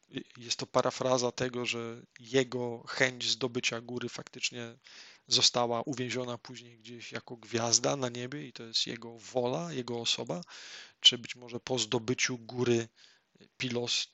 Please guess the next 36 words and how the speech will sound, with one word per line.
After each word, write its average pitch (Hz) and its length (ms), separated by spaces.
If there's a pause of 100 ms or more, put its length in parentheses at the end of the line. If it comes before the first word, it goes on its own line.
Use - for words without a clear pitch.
(100)
tudzież 113 360
najwyższej 127 580
góry 120 240
w 110 80
okolicy, 113 480
którą, 113 400
no, 113 120
teraz 117 380
już 113 120
zdecydowanie 117 600
Pilos - 460
nie 107 220
jest. 104 420 (580)
E, 117 460 (440)
nie 120 80
wiem, 113 220
zostajemy 127 580
gwiazdą, 127 840
nie 117 120
wiem, 113 160
czy - 160
gwiazda 117 640
tutaj 120 280
to 120 120
być 110 180
może 120 240
jest 120 280
bycie 120 320
awansowanym 120 800
na - 100
Archona, 135 720
czy, - 400 (600)
e, - 40 (320)
cokolwiek 123 540
innego. 120 520
No, 180 320